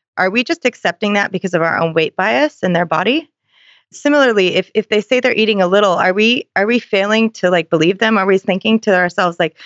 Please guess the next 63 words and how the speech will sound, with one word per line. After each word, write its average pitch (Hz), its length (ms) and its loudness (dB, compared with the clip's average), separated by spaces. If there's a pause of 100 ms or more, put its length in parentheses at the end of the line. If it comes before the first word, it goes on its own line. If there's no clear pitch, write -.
(200)
"Well, 233 60 -6
they 269 120 0
have 247 280 -2
to 202 100 -12
be 180 120 0
eating 170 220 0
more 160 160 0
than 156 160 -4
that 175 260 -2
or 175 80 0
they 160 140 -2
wouldn't 190 240 0
look 190 180 -4
like 160 200 -4
this"? - 500 -2 (400)
You 196 140 -2
know, 185 100 0
I 185 100 0
think 226 200 -2
it 175 180 -2
gets - 320 -6
flipped - 320 -2
for 165 400 0 (220)
thin 269 200 2
patients, - 520 -6
right? 170 260 -2
They 185 120 0
might 202 200 -4
come 190 180 -4
in 175 160 0
and 170 160 -2
say, 165 300 -2
like, 175 280 -2 (580)
you 190 100 0
know, 175 180 -2
"Oh, 226 200 2
I'm 214 160 0
eating 233 240 0
so 214 200 -2
much." 202 360 -2
And 185 80 -2
we're 190 100 2
like, 180 240 -2
"Oh, 233 160 2
really, 233 320 2
honey? 262 560 4
Like, 196 280 -2 (720)
how, 262 220 -4
how 247 140 2
much 262 260 0
do 254 80 0
you 240 80 2
think 226 220 -2
you're 208 100 0
eating?" 170 380 0
You 185 100 2
know? 190 240 2
And 190 220 0
then 214 140 2
they 214 100 2
might 214 260 -2
say, 196 320 0
like, 175 460 -2